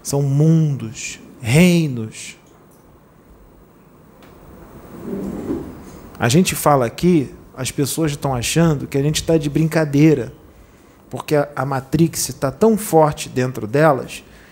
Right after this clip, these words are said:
que acha que é brincadeira. Aí o desencarne chega, se depara com a realidade. Aí já era. Já era.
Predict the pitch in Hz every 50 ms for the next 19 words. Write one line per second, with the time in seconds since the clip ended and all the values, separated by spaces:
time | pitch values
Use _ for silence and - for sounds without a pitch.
0 | - - - - - - 165 165 170 170 170 - 165 - 180 170 165 180 175 170
1 | 196 185 160 147 147 160 160 143 - - - - - - - - _ _ - -
2 | - - - - - - - 131 151 170 190 208 226 220 226 - - - - 156
3 | 143 170 180 165 185 180 170 - 165 170 185 202 190 - - 175 170 175 165 -
4 | 185 - - 151 147 165 156 160 160 156 165 160 160 175 160 160 175 170 180 185
5 | 190 160 156 147 147 151 135 135 - - - - - - 160 180 190 190 - 285
6 | 294 233 170 180 185 - - - - - - - - - - - - - - -
7 | - - - - - 127 180 214 320 294 202 190 214 240 269 269 226 - -